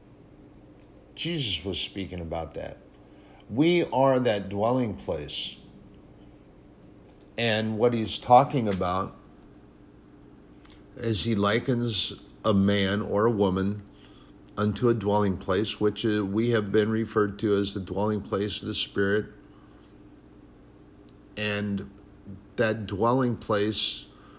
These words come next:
when we're saved or we believe, we go to church and we give ourselves to the Lord and we start. And then we don't continue.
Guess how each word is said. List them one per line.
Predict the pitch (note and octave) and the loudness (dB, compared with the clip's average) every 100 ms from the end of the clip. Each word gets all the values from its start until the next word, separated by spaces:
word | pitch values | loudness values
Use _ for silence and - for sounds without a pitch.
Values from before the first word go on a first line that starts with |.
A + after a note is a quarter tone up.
| - - | -20 -8
when | G#2+ B2 B2+ | 0 4 6
we're | A#2+ | 4
saved | A#2+ - A2+ G#2+ G#2+ G#2 | 4 4 4 4 2 -4
or | - A#2 | -2 0
we | A#2+ B2+ | 4 4
believe, | A#2+ G#2+ G2 F#2 G2 F2+ | 2 0 -2 -2 -6 -4
we | A#2 | -4
go | G#2 A2 | 2 2
to | B2+ | 2
church | B2+ - F#2 F#2 - - - - - | -4 -4 -2 -2 -6 -12 -12 -16 -14
and | G2 G2 F#2+ F#2+ F#2+ - - - - - - - - - - - - - - - - - - - | -8 -4 -4 -4 -8 -12 -20 -20 -20 -20 -20 -20 -20 -20 -20 -20 -20 -20 -20 -20 -20 -20 -20 -12
we | A2+ B2+ | -2 0
give | G#2+ B2 A#2+ | 4 4 4
ourselves | A2 A2 - G#2 G#2 - | 4 2 2 2 2 0
to | C3 | -2
the | A#2 | 0
Lord | G#2+ F#2+ G#2+ B2 - - - - - - - - - - | 4 4 4 0 -10 -20 -20 -20 -20 -20 -20 -20 -20 -12
and | - G#2+ | -2 0
we | |
start. | A2 - B2+ B2 - - - - - - - | 0 4 6 6 4 -10 -20 -20 -20 -20 -4
And | A#2 B2 | 2 6
then | B2+ | 6
we | C3 | 6
don't | B2+ B2+ C3 | 6 4 4
continue. | C#3 B2 E3+ E3 E2 | 0 0 -2 -2 -4